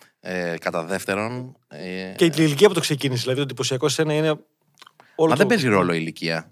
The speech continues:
Speaker 1: Η θέληση παίζει ρόλο. Ε, η διάθεση και η δίψα. Ξέρεις, υπάρχουν δύο πράγματα. Υπάρχει η φιλοδοξία,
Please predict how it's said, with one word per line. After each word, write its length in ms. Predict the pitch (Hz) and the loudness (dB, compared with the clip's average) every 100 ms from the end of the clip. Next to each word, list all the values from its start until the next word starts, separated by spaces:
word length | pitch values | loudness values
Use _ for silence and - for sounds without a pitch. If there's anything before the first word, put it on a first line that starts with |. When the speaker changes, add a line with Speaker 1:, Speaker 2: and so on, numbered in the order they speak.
| _ | _
Speaker 1:
Η 100 | - | -8
θέληση 400 | - 147 98 - | 0 0 0 -4
παίζει 200 | 85 82 | -8 -6
ρόλο. 460 | 80 85 139 180 - _ _ _ _ _ | -4 -2 -2 -6 -14 _ _ _ _ _
Ε, 400 | - 101 98 92 90 87 85 82 80 78 73 _ _ _ _ _ - | -6 -2 0 0 0 0 -2 -4 -6 -10 -18 _ _ _ _ _ -12
η 120 | 98 | -12
διάθεση 1120 | 90 98 123 139 - 107 - - 92 87 85 80 | -6 2 4 4 0 -4 -6 -6 -4 -4 -6 -6
και 120 | 95 | -6
η 60 | 90 | -4
δίψα. 680 | 98 123 - 95 85 78 - _ _ _ _ - - - - | -4 -6 -6 -6 -6 -8 -14 _ _ _ _ -20 -20 -20 -14
Ξέρεις, 260 | - 120 - | -2 -2 -2
υπάρχουν 320 | - 113 160 127 | -6 -6 -2 0
δύο 140 | 147 | 0
πράγματα. 340 | 101 87 85 | 0 0 -2
Υπάρχει 280 | 82 120 123 | -2 -2 -2
η 40 | 117 | -4
φιλοδοξία, 720 | 101 92 87 - 85 101 | 0 0 0 -2 -2 -2